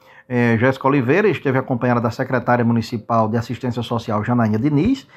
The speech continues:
e de toda a equipe da secretaria, onde realizaram a entrega de dez toneladas de peixes, cinco toneladas de macarrão e cinco toneladas de flocão de milho,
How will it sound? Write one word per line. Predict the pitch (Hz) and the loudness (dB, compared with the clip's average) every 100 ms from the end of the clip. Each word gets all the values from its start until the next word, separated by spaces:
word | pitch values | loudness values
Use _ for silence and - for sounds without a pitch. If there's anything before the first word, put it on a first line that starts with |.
| - - | -20 -6
e | 123 | 0
de | 147 | 0
toda | - 202 | 2 2
a | 131 | 2
equipe | 117 110 | -2 -4
da | 113 | -6
secretaria, | - 117 117 165 156 156 226 - - - - | -6 -6 -2 0 2 0 -2 -8 -20 -20 -2
onde | 151 185 | 0 2
realizaram | 185 196 147 156 160 | 2 2 2 2 2
a | |
entrega | 151 139 131 | 0 -2 0
de | 113 113 | 0 -2
dez | 139 190 | 0 -2
toneladas | - 175 139 117 113 | -2 0 2 2 0
de | 143 | -6
peixes, | - 127 151 - - - | -2 -2 -2 -6 -18 -20
cinco | - 190 196 | -6 -4 0
toneladas | 185 151 127 117 107 | 2 4 2 0 -2
de | |
macarrão | 117 120 180 127 139 175 - - _ | -2 0 2 2 0 -4 -12 -20 _
e | 156 | -12
cinco | 147 190 190 | -6 -4 -4
toneladas | - 175 139 147 143 | -2 0 2 2 0
de | 147 | -6
flocão | - 143 - 170 | -4 -4 -2 -4
de | 170 | -2
milho, | 147 175 117 | -2 -2 -4